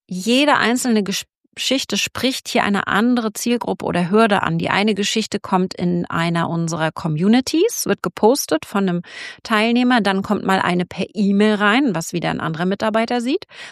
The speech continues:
Dann kommt mal eine pa-, bei Instagram rein, sieht wieder ein anderer Mitarbeiter.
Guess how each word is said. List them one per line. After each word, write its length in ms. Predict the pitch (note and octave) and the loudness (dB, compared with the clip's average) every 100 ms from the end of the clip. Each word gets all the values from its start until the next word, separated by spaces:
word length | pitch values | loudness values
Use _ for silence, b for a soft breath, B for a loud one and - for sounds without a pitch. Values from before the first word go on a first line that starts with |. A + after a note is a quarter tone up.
| B B | B B
Dann 160 | G3+ A3+ | -2 0
kommt 220 | A#3+ - | -2 0
mal 120 | G#3+ | 2
eine 280 | - G3 G3 | 2 0 -2
pa-, 160 | - G3+ | -6 -2
bei 140 | F3+ | 0
Instagram 640 | - E4+ - F#3+ E3 E3+ | 2 0 0 0 0 -2
rein, 240 | E3 E3+ F3 | 0 -2 -2
sieht 180 | G#3+ A#3 | -2 0
wieder 220 | D#4 C#4 | 2 2
ein 100 | F#3+ | 0
anderer 320 | - F3+ E3+ | 0 0 -2
Mitarbeiter. 640 | E3 E3+ D#3+ D#3+ E3 G#3+ | -4 -4 -4 -4 -4 -4